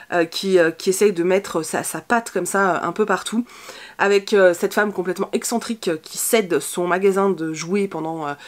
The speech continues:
une certaine période. Euh, des, euh,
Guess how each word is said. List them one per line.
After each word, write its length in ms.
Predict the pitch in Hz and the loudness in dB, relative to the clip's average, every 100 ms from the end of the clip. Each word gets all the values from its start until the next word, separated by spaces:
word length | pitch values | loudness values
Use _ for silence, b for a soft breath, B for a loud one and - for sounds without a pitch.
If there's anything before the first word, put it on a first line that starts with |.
| B B - | B B -6
une 80 | 185 | -4
certaine 380 | 190 180 170 | -2 -2 -4
période. 640 | 165 180 185 202 208 226 226 B B B | 0 0 4 4 4 2 -2 B B B
Euh, 560 | 180 170 165 160 165 151 95 71 50 50 50 - _ - | 2 2 2 0 -4 -6 -8 -8 -12 -16 -20 -20 _ -12
des, 240 | 170 196 | 4 6
euh, 400 | 185 175 175 175 | 6 6 6 4